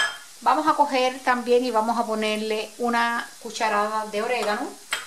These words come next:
una zanahoria bien picadita. Le pueden agregar también esto,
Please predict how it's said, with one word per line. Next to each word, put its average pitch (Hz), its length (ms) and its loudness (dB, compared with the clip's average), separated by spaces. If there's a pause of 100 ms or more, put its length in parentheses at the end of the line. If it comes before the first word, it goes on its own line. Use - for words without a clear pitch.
(280)
una 277 240 4
zanahoria 233 680 4
bien 214 340 -6
picadita. 254 800 0
Le 214 160 -2
pueden 226 320 0
agregar 214 380 0
también 208 560 0
esto, 196 720 -2